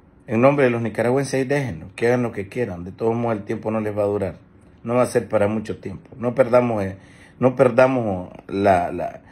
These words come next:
eh, eh, no nos estresemos en, en esto. No, no volteemos a ver eso. Sigamos nuestra ruta, nuestra convicción, nuestros principios. Ayudemos a liberar Nicaragua. Les hago el llamado. Convóquense.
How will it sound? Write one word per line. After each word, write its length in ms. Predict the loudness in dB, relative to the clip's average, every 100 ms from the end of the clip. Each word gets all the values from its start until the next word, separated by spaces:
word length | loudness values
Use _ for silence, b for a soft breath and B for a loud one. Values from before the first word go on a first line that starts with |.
| B -14
eh, 920 | -6 -4 -2 -4 -6 -8 -8 -8 -10 -12
eh, 60 | -2
no 180 | 2 4
nos 140 | 4
estresemos 680 | 0 -2 -4 2 2 2 -2
en, 160 | -4
en 280 | -6 -6 -2
esto. 340 | 0 -2 -6 -6
No, 180 | -4
no 160 | -2 0
volteemos 400 | 0 0 -2 0
a 40 |
ver 160 | 2 2
eso. 280 | -2 -6 -18
Sigamos 480 | -14 -2 0 2 0
nuestra 320 | -2 -4 -4
ruta, 340 | -2 -4 -6 -16 -8
nuestra 340 | -8 -6 -8
convicción, 640 | -8 -8 -8 -6 -2 -2 -2
nuestros 300 | -6 -8 -10
principios. 680 | -10 -8 -6 -8 -10 -18 -20 -20 b b b b b b -4
Ayudemos 340 | 2 4 6 4
a 20 |
liberar 300 | 6 6 4
Nicaragua. 640 | 2 0 0 0 -4 -10
Les 140 | -8 -6
hago 160 | -4
el 80 | -4
llamado. 460 | -4 -4 -4 -6 -10
Convóquense. 680 | -6 2 2 2 -8 -14